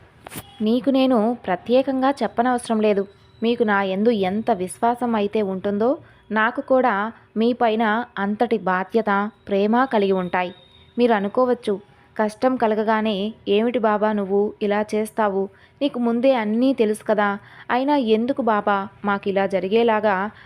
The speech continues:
అలా చూస్తూ ఉంటావు? అదేదో జరగమున్-, జరగకముందే మాకు వచ్చేటటువంటి ఆపద నుండి మమ్మల్ని బయటపడవేయచ్చు కదా" అని అడుగుతావేమో.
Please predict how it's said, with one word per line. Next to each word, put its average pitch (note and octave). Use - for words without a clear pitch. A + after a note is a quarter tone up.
అలా G#3+
చూస్తూ A#3+
ఉంటావు? G#3
అదేదో A3
జరగమున్-, A3+
జరగకముందే G#3
మాకు A3+
వచ్చేటటువంటి B3+
ఆపద G#3
నుండి A3
మమ్మల్ని A#3
బయటపడవేయచ్చు A3+
కదా" A3
అని A3+
అడుగుతావేమో. G#3+